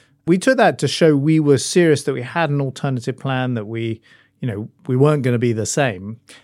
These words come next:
I just think there's a risk for Labour that, y-, you know, they're playing it very sort of tactically smart and, and not opening up any flanks, not opposing any tax cut the Tories announced.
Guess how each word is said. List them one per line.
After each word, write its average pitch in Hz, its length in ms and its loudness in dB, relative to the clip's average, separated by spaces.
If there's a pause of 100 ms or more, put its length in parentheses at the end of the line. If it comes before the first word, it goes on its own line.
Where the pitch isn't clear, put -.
(140)
I 151 60 -4
just 220 200 -2
think 285 120 -4
there's 220 140 0
a 175 100 2
risk 180 340 0
for - 120 -4
Labour 113 320 -2
that, 117 240 -6 (100)
y-, - 160 -10
you 151 120 -6
know, 135 100 0
they're 135 120 -2
playing 214 240 2
it 147 100 0
very 151 180 2
sort 123 260 -8
of - 40 -18
tactically - 540 -8
smart 101 440 -4
and, 113 200 -8
and 117 120 -8
not 131 180 -6
opening 143 260 -6
up 123 160 -6
any 117 120 -4
flanks, 107 400 -12
not 107 140 -14
opposing 123 520 -4
any 120 160 0
tax - 320 -12
cut 110 200 -14
the 98 80 -14
Tories 104 320 -10
announced. 113 360 -8